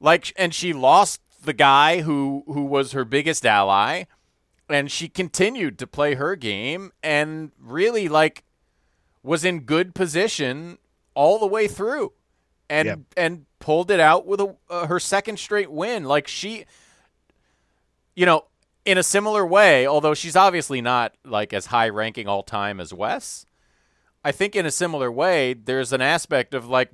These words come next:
Speaker 1: what are you gonna say now about John A?
Speaker 2: Certainly, right? Because I think if you would, if you had said, like, "Okay, yeah, she did great,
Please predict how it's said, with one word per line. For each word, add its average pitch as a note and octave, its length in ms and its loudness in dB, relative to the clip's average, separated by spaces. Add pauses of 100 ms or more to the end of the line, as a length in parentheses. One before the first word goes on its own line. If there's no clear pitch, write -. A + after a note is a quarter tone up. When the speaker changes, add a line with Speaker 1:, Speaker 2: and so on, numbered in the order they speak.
(140)
Speaker 1:
what B2 180 -4
are D#3+ 40 -6
you E3+ 60 -10
gonna F#3 140 -6
say G3 220 -4
now F#3+ 400 -2
about G2 320 -4 (160)
John F#2+ 320 -4
A? D2+ 140 -12 (1000)
Speaker 2:
Certainly, E3+ 520 -2
right? D#3 280 2
Because C#3+ 240 0
I D3+ 60 2
think D3+ 200 -2
if C3+ 140 -2
you D3+ 140 0
would, D3 200 -2
if C3+ 140 -2
you D3+ 100 2
had C#3 120 2
said, D3+ 200 2
like, C#3 200 2
"Okay, D3+ 560 2
yeah, C3+ 220 0
she C#3 140 -6
did D3 140 -2
great, C3 380 0